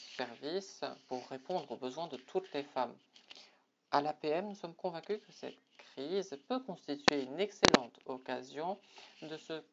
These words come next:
concentrer sur les droits des femmes et des filles. Nous avons besoin d'une riposte exhaustive, incluant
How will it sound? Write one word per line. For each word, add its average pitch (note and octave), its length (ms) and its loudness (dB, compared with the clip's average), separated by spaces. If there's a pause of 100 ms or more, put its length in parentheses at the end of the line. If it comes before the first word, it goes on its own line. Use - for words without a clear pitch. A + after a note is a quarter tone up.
(120)
concentrer D3+ 500 -4
sur - 240 -10 (140)
les A#2 80 -10
droits C#3+ 480 4
des C3 140 0
femmes C3 440 6 (240)
et C3+ 100 -2
des B2 140 -6
filles. - 400 -4
Nous C#3 220 -2
avons F#3 180 4
besoin F3 640 2
d'une B2+ 240 -4
riposte D3 640 4 (600)
exhaustive, C#3+ 1160 2
incluant D3 520 -6